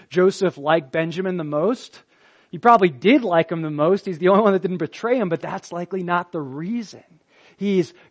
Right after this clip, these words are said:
giving Benjamin more. He's blessing the favored child with more to test his brothers. You remember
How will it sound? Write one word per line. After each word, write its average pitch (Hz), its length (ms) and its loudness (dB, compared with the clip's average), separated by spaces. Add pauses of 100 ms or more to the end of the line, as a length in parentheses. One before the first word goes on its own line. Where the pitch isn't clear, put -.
giving 214 500 0
Benjamin 180 600 0
more. 196 400 4
He's 170 240 -6
blessing 233 720 0 (160)
the 180 240 6
favored 226 580 2
child 233 500 2 (140)
with 196 300 4
more 214 500 0
to 180 500 -6 (300)
test - 600 -6 (180)
his 170 300 -6
brothers. 208 840 -6 (800)
You 147 160 -10
remember 160 1200 -2